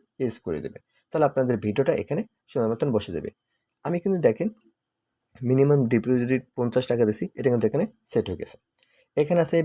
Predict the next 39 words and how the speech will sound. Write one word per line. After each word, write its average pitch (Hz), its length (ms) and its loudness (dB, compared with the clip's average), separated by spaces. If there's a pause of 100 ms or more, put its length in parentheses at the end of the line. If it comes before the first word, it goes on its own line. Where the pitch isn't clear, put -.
(100)
বিকাশ, 117 480 2 (320)
তারপর 101 320 -2
এখানে 113 240 0
আছে 117 120 0 (140)
নগদ, 104 460 4 (200)
এখানে 110 240 0
আছে 107 160 -2 (200)
রকেট, 92 280 -6 (220)
তিনটে 170 260 -2
কিন্তু 143 260 -6
পেমেন্ট 107 320 0
নাম্বার 107 200 0 (100)
সেট - 160 -10
আপ - 100 -20
করা - 160 -8
আছে। - 120 -18 (920)
প্রতিটা 143 340 2
নাম্বারে 131 360 4
এখানে 123 240 0
কিন্তু 113 220 0 (420)
দেখেন 104 280 2 (380)
যে 101 140 2 (100)
একটা 117 220 -2 (100)
নাম্বার 104 320 2
দেওয়া 90 160 2
আছে, - 180 -14 (440)
এখানে 113 260 0
একটা 117 240 0
নাম্বার 104 260 2
দেওয়া 107 180 4
আছে, - 120 -8 (300)
এখানে 113 280 -2
একটা 90 160 -8
নাম্বার 82 260 -4
দেওয়া - 180 -16
আছে, - 100 -14 (360)
বিকাশ, 110 360 0
নগদ, 120 240 -2
রকেট, 98 240 -4